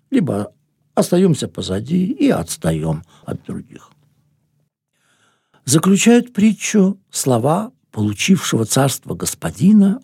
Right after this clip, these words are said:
о ненавидевших его гражданах. «Врагов же моих, тех,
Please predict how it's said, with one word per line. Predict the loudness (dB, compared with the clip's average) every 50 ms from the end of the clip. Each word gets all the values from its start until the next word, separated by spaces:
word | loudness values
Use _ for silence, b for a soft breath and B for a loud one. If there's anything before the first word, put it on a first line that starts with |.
| _ 0
о | 2 4
ненавидевших | 4 4 4 4 2 0 0 0 0 0 -2 -4 -4 -4 -4 -4 -6 -8 -8
его | -8 -6 -2 -2 -2 -2 -4 _ _ -8
гражданах. | -4 -4 -2 -2 -4 -6 -8 -10 -14 -16 -16 -18 _ _ _ b b b b b b b
«Врагов | -6 -4 0 0 0 0 2 2 4 6 6 4 4 2
же | -2 0 2 2
моих, | 4 4 4 2 2 0 -2 -4 -8 -14 -18
тех, | -8 -2 0 0 0 -2 -4 -8 -14 -20 -20